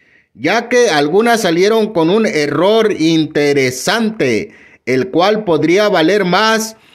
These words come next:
y podrías tener en tu bolsillo. Lo que estamos observando es el anverso de la moneda Washington Cora de mil novecientos setenta y seis.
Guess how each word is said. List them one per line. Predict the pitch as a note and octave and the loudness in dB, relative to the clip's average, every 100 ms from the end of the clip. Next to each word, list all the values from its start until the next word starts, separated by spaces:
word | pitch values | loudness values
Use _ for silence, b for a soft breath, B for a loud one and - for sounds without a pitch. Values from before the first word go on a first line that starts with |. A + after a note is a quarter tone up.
| b b | b b
y | A3 | -4
podrías | A3 A3+ F#3+ A3 A3+ | -2 0 2 0 0
tener | G#3+ F3+ G3 A3+ G#3 | -2 -2 0 0 0
en | E3 D#3+ C#3+ | 0 0 0
tu | E3 | 0
bolsillo. | D#3 C#3+ B2+ - A3+ A#3 F3+ B2+ G2 - _ _ _ _ _ _ _ _ _ _ _ _ _ _ _ _ _ _ _ | 2 0 0 -2 -2 0 0 0 -2 -8 _ _ _ _ _ _ _ _ _ _ _ _ _ _ _ _ _ _ _
Lo | C3 D#3 | -8 -4
que | |
estamos | F#3 A#3 B3+ A#3 | -2 0 0 0
observando | G#3 G3 E3+ F3+ A3 G#3 F#3 E3 | -2 -2 -2 0 0 2 2 2
es | G3 G#3+ | 0 0
el | G#3 G3 | -2 -2
anverso | C3 C#3 C#3 D#3 A3 A3 G#3 | -2 -2 0 -2 -2 -2 0
de | F#3 | 0
la | D3+ | 0
moneda | C3+ D#3 G3+ F#3 | 0 0 0 0
Washington | C#3 E3+ G#3 G#3 G3 E3+ C#3+ A2+ | 0 0 0 -2 -4 -2 -2 -2
Cora | D#3+ G#3 G3+ F3 | 0 2 0 0
de | C#3+ | 0
mil | D3 G3 | 0 0
novecientos | G3+ F3 C#3 B2+ - F#3 G3+ G3+ G3 | 2 2 0 -2 -2 -2 -2 -2 -2
setenta | F#3+ E3 C3+ A#2+ A#2+ | -2 -2 -2 -2 -2
y | A2+ | -2
seis. | F#3+ G#3+ D3 G#2+ | -4 -2 -4 -6